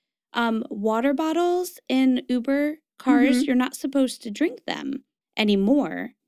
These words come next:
Speaker 1: Because there's been cases of people, like, using a needle to inject it with stuff and then girls passing out in the cars.
Speaker 2: So here's the thing. I never would have because I would have always been afraid of that because I have
Speaker 1: Yeah.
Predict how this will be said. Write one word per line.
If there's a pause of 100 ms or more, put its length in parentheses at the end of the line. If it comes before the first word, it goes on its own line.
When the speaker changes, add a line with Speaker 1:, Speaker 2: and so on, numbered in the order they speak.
(100)
Speaker 1:
Because
there's
been
cases
of
people,
like,
using
a
needle (260)
to
inject
it
with
stuff
and
then
girls
passing
out
in
the
cars.
Speaker 2:
So
here's
the
thing. (320)
I
never
would
have
because
I
would
have (140)
always
been
afraid
of
that
because
I
have
Speaker 1:
Yeah.